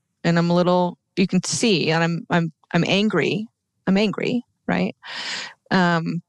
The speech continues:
but I'm not in my own way yet. And I just need to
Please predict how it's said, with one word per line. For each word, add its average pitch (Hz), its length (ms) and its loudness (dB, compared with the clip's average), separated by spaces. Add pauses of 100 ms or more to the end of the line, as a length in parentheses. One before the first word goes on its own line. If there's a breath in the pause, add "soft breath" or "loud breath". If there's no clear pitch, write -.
(160)
but 254 80 2
I'm 254 80 2
not 277 180 2
in 233 60 0
my 190 160 0
own 165 180 0
way 160 240 2
yet. 156 140 2
And 165 120 -2
I 185 80 2
just 233 200 0
need 247 140 2
to 180 320 2